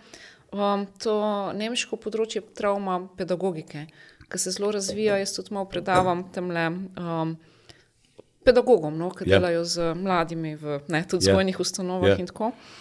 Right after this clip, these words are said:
Speaker 1: In, um, ja, tam, ne, je priporočen in da se mladim razloži možgane, ne, tako kot si rekel, mislim, da tudi razumejo svoje odzive,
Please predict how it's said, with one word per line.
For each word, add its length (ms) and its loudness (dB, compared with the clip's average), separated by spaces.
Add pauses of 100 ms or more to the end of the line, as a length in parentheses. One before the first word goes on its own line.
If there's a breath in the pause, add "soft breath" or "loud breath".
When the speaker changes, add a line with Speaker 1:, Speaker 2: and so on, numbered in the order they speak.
(500 loud breath)
Speaker 1:
In, 840 0
um, 320 -2
ja, 260 4
tam, 320 2 (480)
ne, 360 -2 (400)
je 160 -2
priporočen 640 -2
in 160 0
da 80 -2
se 140 2
mladim 380 0
razloži 360 -4
možgane, 600 -2
ne, 220 2
tako 200 4
kot 120 0
si 160 4
rekel, 280 0 (260 loud breath)
mislim, 240 -2
da 60 2
tudi 240 -6
razumejo 440 2
svoje 300 0
odzive, 460 -2